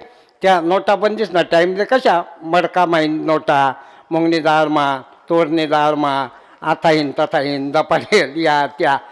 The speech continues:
त्या नोटा ज्या काढी देत ना, त्या बी पैसा शिल्लक राहणार नाहीत, काहीच तुमना पर राहणार नाही. आणि यासने नवरेशाही कायम चालू राही.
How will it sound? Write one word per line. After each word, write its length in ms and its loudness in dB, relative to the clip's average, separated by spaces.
त्या 120 0
नोटा 320 0
ज्या 160 0
काढी 320 -2
देत 320 -2
ना, 160 2
त्या 120 0
बी 120 -4
पैसा 360 -4
शिल्लक 440 -6
राहणार 380 -4
नाहीत, 260 2
काहीच 380 2
तुमना 260 2
पर 220 2
राहणार 380 2
नाही. 320 4
आणि 220 -2
यासने 280 2
नवरेशाही 580 0
कायम 360 0
चालू 380 0
राही. 240 2